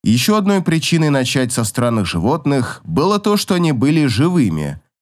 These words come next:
Основа моего стиля заключается в откачке крови. У нежити такой не было. Следовательно, придётся тяжелее. Если возьму уровень, да и солдатов подкачаю, будет только лучше,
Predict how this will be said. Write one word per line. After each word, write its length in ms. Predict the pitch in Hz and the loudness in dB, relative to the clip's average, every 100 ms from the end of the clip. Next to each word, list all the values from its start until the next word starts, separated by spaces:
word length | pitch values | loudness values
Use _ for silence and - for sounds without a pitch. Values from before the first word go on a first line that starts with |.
| _ | _
Основа 540 | - - - 143 139 127 | -4 -4 -2 0 0 2
моего 300 | 123 113 110 | 2 2 0
стиля 400 | - 208 196 127 | -2 0 2 2
заключается 1080 | 101 107 101 165 175 165 - 147 127 - - _ - | 0 -2 0 0 -2 -2 -2 0 0 -4 -10 _ -4
в 100 | 131 | -2
откачке 600 | 131 - 131 131 - 120 | -2 -4 -4 -2 -2 -4
крови. 640 | - 135 113 71 62 - _ _ - | 0 0 0 -4 -10 -14 _ _ -2
У 100 | 95 | 2
нежити 540 | 104 185 196 127 85 | 2 2 2 -2 -4
такой 320 | - 80 127 | -6 -2 0
не 300 | 175 147 98 | 2 2 0
было. 400 | 69 69 60 90 - _ _ - | -2 -8 -10 -12 -20 _ _ -10
Следовательно, 800 | - 71 71 98 151 160 180 180 | -8 -6 -4 -2 0 0 0 0
придётся 500 | 170 113 98 123 135 | 0 0 0 -2 0
тяжелее. 760 | 175 165 156 85 71 60 - _ _ _ _ _ | 0 2 2 0 -4 -8 -12 _ _ _ _ _
Если 380 | 92 151 - 185 | -2 0 2 0
возьму 480 | 165 147 143 160 220 | 0 0 0 0 0
уровень, 420 | 208 104 85 73 - - | 0 0 -2 -4 -8 -2
да 100 | 139 | -2
и 60 | |
солдатов 600 | - 95 87 139 165 156 | 0 -2 -2 -2 -2 -4
подкачаю, 840 | 156 151 147 - 131 127 110 95 - _ | -4 -4 -4 -2 0 0 0 -4 -8 _
будет 400 | 78 85 107 143 | -8 -2 0 2
только 280 | 160 151 - | 0 -2 0
лучше, 640 | 92 98 147 - 143 110 | 0 0 0 -2 -2 -4